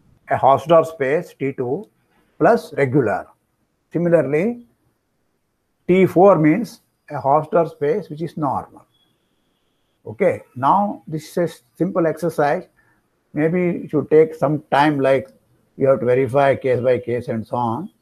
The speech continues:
But this is an exercise which you should be able to do by yourself. Do it so that you get familiar with what is going on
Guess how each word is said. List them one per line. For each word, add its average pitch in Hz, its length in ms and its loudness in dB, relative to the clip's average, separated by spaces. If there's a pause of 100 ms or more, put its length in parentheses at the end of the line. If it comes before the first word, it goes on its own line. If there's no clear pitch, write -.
(240)
But 160 240 0
this 147 140 0
is 165 140 0
an 151 80 4
exercise 151 560 0
which 156 240 -4
you 147 100 -2
should 120 260 -4
be 127 80 0
able 120 260 -2
to 151 220 -2 (880)
do 143 140 6
by 143 160 4
yourself. 98 580 -2 (220)
Do 185 160 8
it 175 260 4
so 170 180 4
that 147 360 2 (400)
you 165 160 -2
get 160 180 2
familiar 185 500 2
with 127 220 -2
what 147 260 0
is 135 80 -8
going 139 300 -4
on 151 320 -4